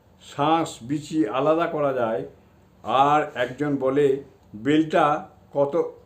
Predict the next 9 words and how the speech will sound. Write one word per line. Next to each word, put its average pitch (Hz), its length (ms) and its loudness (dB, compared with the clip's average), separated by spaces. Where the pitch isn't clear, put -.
কত 143 200 -2
ওজনের 165 540 0
ছিল 143 500 -2
দেখো 131 240 -6
তো, 160 280 -4
তুমি 135 180 -6
কি 131 360 -12
খোলা 120 560 0
বিচি 117 600 -10